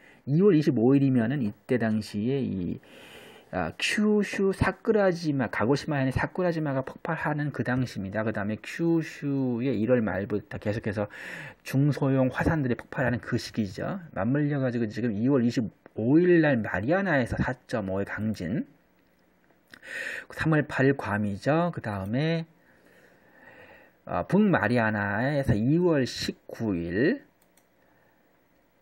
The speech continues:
그 다음에 이월 십오일 북마리-, 마리아나에서 계속해서 지금 지진이 나고 있죠.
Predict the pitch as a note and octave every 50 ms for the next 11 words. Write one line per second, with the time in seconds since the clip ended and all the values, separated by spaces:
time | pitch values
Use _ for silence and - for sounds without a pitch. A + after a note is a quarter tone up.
0 | _ _ _ _ - B2+ A2+ - A#2+ A2 G#2+ G#2+ A2+ B2 C#3 D3+ C#3 A2 A#2+ C3+
1 | D3 D#3 D#3 D3+ C#3 - - - - E3 C#3+ A#2+ G#2 G2+ A2 C3 D3+ D3 - -
2 | E3+ F3+ D#3 A2+ F2+ F2+ G2+ G2 F#2+ - E2+ F#2 G2+ B2 E3+ G#3 A3 G3+ F#3+ F3
3 | D#3 C3 - - - - - - - - - - F#3+ E3 D3+ - B2+ A2 - -
4 | - B2 A2+ G2+ - - F#2 A#2 D3+ F3+ F3 - - - G2+ F2 F2+ F#2 F2+